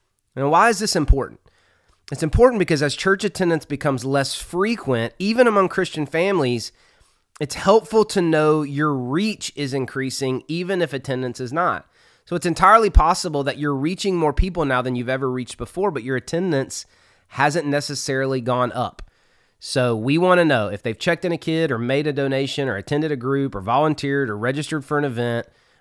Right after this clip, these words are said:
We wanna know what is that number. So that's number one, total reach. Let me give you number two, a metric that matters more than Sunday morning or weekend attendance. Number two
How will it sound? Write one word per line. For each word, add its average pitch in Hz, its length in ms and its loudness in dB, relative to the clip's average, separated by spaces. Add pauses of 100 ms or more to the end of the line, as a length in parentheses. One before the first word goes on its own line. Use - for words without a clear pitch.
We 139 400 0
wanna 151 360 2
know 123 300 0
what 139 420 -2
is 139 560 0 (340)
that 110 220 -6
number. 101 360 -6 (160)
So - 100 -2
that's 151 160 2
number 208 200 6
one, 127 360 4 (380)
total 135 340 2
reach. 113 520 -6 (160)
Let 120 60 -6
me 131 60 0
give 147 120 0
you 160 60 4
number 156 200 4
two, 92 280 -4 (760)
a 131 80 0
metric 143 380 4
that 135 120 -2
matters 135 460 4 (320)
more 151 400 4
than 135 540 2
Sunday 135 320 -2
morning 131 340 2
or 110 80 0
weekend 135 360 -2
attendance. 117 420 -4
Number 147 180 2
two 143 400 0